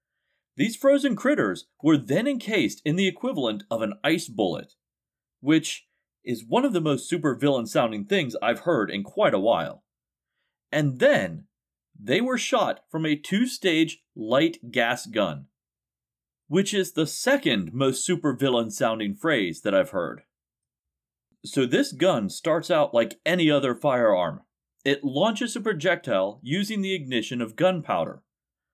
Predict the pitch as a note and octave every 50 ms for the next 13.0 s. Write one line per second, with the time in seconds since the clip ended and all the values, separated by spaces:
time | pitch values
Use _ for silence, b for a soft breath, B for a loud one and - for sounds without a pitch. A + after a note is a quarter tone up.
0 | _ _ _ _ _ _ _ _ _ _ _ _ _ - A#2+ G#2+ - G3+ B3+ A#3+
1 | A#2+ - - - _ _ _ _ _ C#3+ D3 C#3 - C3+ B2 E3+ A3+ B3 B3+ -
2 | - - - - - A#3 A3 D3 B2+ A#2+ A#2 - - A#2 - C3 B2 G#2+ D3+ E3
3 | E3 - - E3 D3+ C#3 A2+ - - - - A#3 C4 F#3 - F2+ D#2+ D#2+ - _
4 | _ C#3 F#3+ G3+ F#3+ F#3+ E3+ D3 - - G3 A#3 B3 - A#3 G#3+ F3 D3 C3+ A#2
5 | - - - F3 F#3 C3+ - - - - - _ _ _ - - E3+ C#3+ D3 C#3
6 | B2 - - G3 G#3+ G#3 D#3+ B2+ A#2+ G2 G#2 F#2 F2 E2+ - - A2+ G#2+ - D3+
7 | E3 F#3 E3 A#2 F#2+ D#2+ D2 C#2+ - - _ _ _ _ _ _ _ _ _ _
8 | _ _ _ _ _ - D3 B3 C#4+ - - - - - F3 F#3+ F#3+ G3+ G3 E3
9 | C#3 B2+ A#2+ C3+ D3+ E3+ E3+ D#3+ - C3 A#2 A2 - F#3 G3 A#3 G#3 C3 - -
10 | F#2 D#2 - - - - D#3 D#3 D3 C#3 - E3 F3+ F#3+ - - D3 C#3+ - B2+
11 | D3 G3+ G#3 G3 E3+ D3+ D#3 D#3 D3+ C#3 - A#2+ G#2+ A2 C#3+ F3 - - - D3
12 | A#2+ A2 F#2+ G#2 F#2 - A2+ G#2+ G2+ C#3 C#3 C#3 - - F#2+ F2+ F2+ E2+ E2 E2